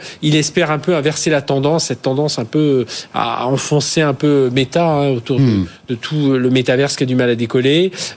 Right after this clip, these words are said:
Speaker 1: Euh, là, c'est l'intelligence artificielle, donc, euh, Meta mise énormément
Speaker 2: Sûr.
Speaker 1: sur l'intelligence artificielle.
Speaker 2: TikTok
Speaker 1: Certes.
Speaker 2: qui prend des parts d'audience,
Speaker 1: Oui, et puis
Speaker 2: euh,
Speaker 1: certains se
Speaker 2: régulières,
Speaker 1: demandent
Speaker 2: hein.
Speaker 1: si, lorsqu'il a parlé, commencé à parler de Meta, du métaverse, c'était pas un peu pour cacher un peu,
Speaker 2: Hmm.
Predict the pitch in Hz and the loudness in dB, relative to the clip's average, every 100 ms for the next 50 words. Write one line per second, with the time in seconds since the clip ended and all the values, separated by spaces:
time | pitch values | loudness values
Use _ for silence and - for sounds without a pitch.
0 | 135 127 127 135 - 131 123 123 139 - | 0 2 2 2 0 0 2 2 0 0
1 | 135 135 - 123 127 - 147 127 107 127 | 0 0 -2 -6 -4 -2 0 -2 -2 -2
2 | 117 120 135 127 120 123 160 156 143 143 | 0 0 0 0 -2 -2 0 2 2 2
3 | 143 147 135 120 139 127 113 110 - - | 2 0 0 0 0 -2 -2 -6 -6 -2
4 | 175 196 - 135 175 170 - 131 - 151 | 0 0 -2 0 0 -2 -2 -2 0 2
5 | 113 139 113 107 101 120 113 277 269 196 | 2 0 0 0 2 2 2 2 0 0
6 | - 180 202 190 117 160 202 143 190 - | -2 -2 0 2 2 2 2 0 -2 0
7 | 190 170 160 - - 147 139 143 147 139 | 0 2 0 -2 -2 -2 0 0 0 -2
8 | 147 135 156 143 139 135 135 139 139 139 | -2 -2 -2 0 0 2 2 0 2 2
9 | 139 139 139 127 131 156 - 131 139 135 | 2 0 -2 0 0 0 -4 -4 -2 -2
10 | 131 165 131 - 160 - - 165 131 - | -2 -4 -4 -2 -2 0 0 0 0 0
11 | 170 156 127 123 107 | 2 2 2 4 2